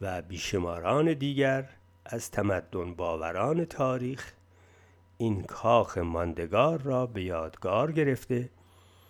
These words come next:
و با بروز کردن آن برای آیندگان آراسته‌اند، به دور از آسیب رسانی احزاب، چون احزاب بیش از کمک به تمدن به آن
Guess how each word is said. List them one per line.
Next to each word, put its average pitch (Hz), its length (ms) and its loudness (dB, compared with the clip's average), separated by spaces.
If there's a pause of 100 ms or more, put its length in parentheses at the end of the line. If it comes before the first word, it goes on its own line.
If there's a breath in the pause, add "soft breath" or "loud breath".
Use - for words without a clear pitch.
(420 soft breath)
و 98 120 2
با 95 220 2
بروز 92 580 -2
کردن 95 480 0
آن 139 400 2
برای 110 400 0
آیندگان 110 1000 -2 (140)
آراسته‌اند، 76 960 -4 (680 soft breath)
به 92 120 0
دور 143 240 8
از 139 300 2 (680 soft breath)
آسیب 95 480 0
رسانی 92 540 0
احزاب، - 640 -6 (840 soft breath)
چون 98 360 2
احزاب 101 640 -2 (240)
بیش 160 240 -2
از 120 180 -2
کمک 92 320 -4
به 92 100 -6
تمدن 87 640 -4
به 82 100 -6
آن 78 240 -4